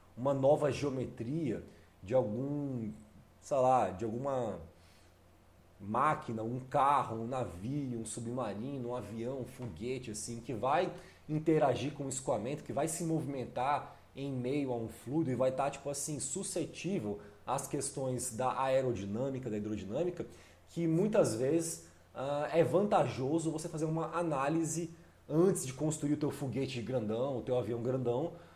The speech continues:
numa escala reduzida. Então você faz um aviãozinho pequenininho, leva pra um túnel de vento,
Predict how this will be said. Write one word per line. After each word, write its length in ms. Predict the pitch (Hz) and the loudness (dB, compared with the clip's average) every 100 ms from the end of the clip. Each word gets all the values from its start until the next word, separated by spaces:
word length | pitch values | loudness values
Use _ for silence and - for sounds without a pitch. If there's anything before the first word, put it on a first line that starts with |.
| - - | -18 -6
numa 440 | 170 180 190 196 | -2 0 2 0
escala 440 | 190 - 180 180 | 0 4 6 8
reduzida. 560 | 180 180 180 135 147 107 - - - - - | 6 2 2 4 4 2 -6 -16 -20 -20 -8
Então 120 | - | -2
você 100 | 175 | 2
faz 220 | 170 156 | 4 6
um 80 | 151 | 4
aviãozinho 360 | 143 143 139 | 4 2 2
pequenininho, 680 | 131 - 190 202 202 220 208 - - - | -2 -4 -2 0 0 0 -2 -6 -18 -6
leva 340 | 139 160 165 | 2 6 6
pra 120 | 160 143 | 4 -2
um 40 | |
túnel 220 | 139 139 | -2 0
de 100 | 170 | 0
vento, 480 | 190 190 202 208 208 | 4 4 4 0 -6